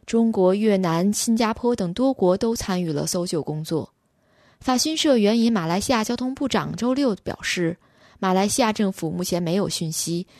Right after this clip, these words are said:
也不能确认失踪客机已经坠毁，但迫切要向越南方面了解详情。德新社报道，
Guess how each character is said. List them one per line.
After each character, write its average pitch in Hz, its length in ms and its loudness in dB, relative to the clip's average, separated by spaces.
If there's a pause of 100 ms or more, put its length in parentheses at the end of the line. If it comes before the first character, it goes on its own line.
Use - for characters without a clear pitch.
(180)
也 196 140 6
不 254 140 2
能 202 160 2
确 202 180 0
认 180 200 2
失 196 160 -2
踪 190 120 -2
客 190 200 -2
机 180 160 -4
已 - 20 -6
经 175 180 -4
坠 190 140 0
毁， 175 300 0 (280)
但 226 160 2
迫 233 220 2
切 170 220 0
要 175 180 2
向 156 340 -2 (100)
越 226 120 2
南 160 180 -2
方 170 160 -6
面 165 280 -4
了 156 180 -2
解 175 140 -6
详 151 260 -6
情。 147 300 -8 (800)
德 233 100 4
新 311 220 0
社 302 120 2
报 214 200 0
道， 180 280 0